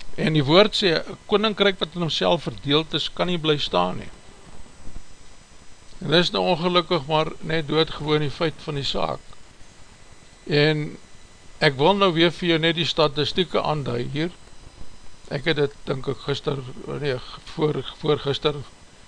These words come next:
die World Christian Encyclopedia van tweeduisend en een het 'n berekening gemaak dat daar drieëndertig duisend verskillende kerke, omdat dit gaan oor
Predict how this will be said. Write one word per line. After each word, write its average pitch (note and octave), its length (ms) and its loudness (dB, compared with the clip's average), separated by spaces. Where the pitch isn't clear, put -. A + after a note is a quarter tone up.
die D3+ 160 4
World F#3 720 6
Christian F#3 540 2
Encyclopedia E3+ 1300 2
van C#3 260 -4
tweeduisend D#3 720 2
en D3+ 200 -2
een D#3 360 6
het B2 240 -4
'n C#3 120 0
berekening D3+ 640 0
gemaak D3+ 400 2
dat C#3 180 4
daar C#3+ 300 8
drieëndertig D#3 1040 2
duisend D#3 640 0
verskillende D#3 1160 2
kerke, D#3+ 500 6
omdat D#3+ 500 2
dit D3 200 2
gaan F3 260 2
oor E3 180 2